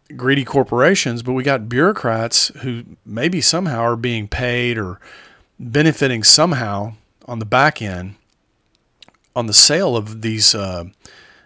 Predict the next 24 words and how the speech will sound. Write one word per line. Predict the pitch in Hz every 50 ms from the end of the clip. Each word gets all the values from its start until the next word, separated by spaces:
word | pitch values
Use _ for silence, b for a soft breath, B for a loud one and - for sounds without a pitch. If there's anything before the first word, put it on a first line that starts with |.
| b b b
these | - 123 110 98
vaccines | 113 127 113 113 - - 143 147 151 147 117
that | 113 110 110 -
presumably | - 127 120 113 135 160 170 160 117 120 117 113
everybody | 117 117 117 113 120 117 113
in | 113 104
the | 98
world | 98 120 139 139 123
was | 113 107 -
gonna | 117 101 95 92
take. | - 135 143 127 101 82 - - - _ B B B B B B B B B B B B B B B _ _ _ _ _ _
So | - - 143
this | 135 165 254 - -
is | 143 -
the | - 110
thing | 107 117 117 113 110
to | 104
be | 101 104 101 - -
outraged | 113 147 165 - 101 98 95 92 - -
about, | 107 85 95 98 104 117 -
not | 127 117 127 165 190 -
the | 123
fact | - - 120 98 95 98 - -
that | 104 85